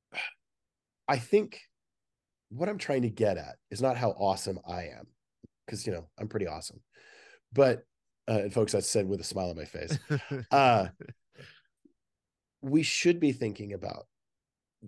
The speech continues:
Speaker 1: e-, even the low, lowest level engineer on the team should be thinking about how to measure their impact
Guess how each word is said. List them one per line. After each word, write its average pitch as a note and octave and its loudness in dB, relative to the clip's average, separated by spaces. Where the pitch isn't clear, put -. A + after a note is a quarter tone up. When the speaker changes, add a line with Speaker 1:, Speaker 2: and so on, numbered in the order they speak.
Speaker 1:
e-, E3+ 2
even F3+ 4
the C3+ 6
low, B2+ 6
lowest C3+ 2
level A#2 2
engineer G#2+ -4
on A2 2
the A2+ 4
team G2+ -6
should C3+ -2
be C3+ 2
thinking A#2 -2
about G2+ 0
how B2+ -4
to C#3+ -6
measure G#2+ -2
their G#2+ -2
impact G#2 -6